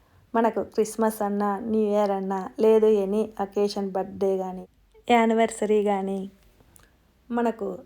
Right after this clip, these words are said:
త్వరగా గుర్తొచ్చేది కేక్. అయితే ఇది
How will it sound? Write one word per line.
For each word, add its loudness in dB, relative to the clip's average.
త్వరగా 2
గుర్తొచ్చేది -4
కేక్. -2
అయితే 0
ఇది -2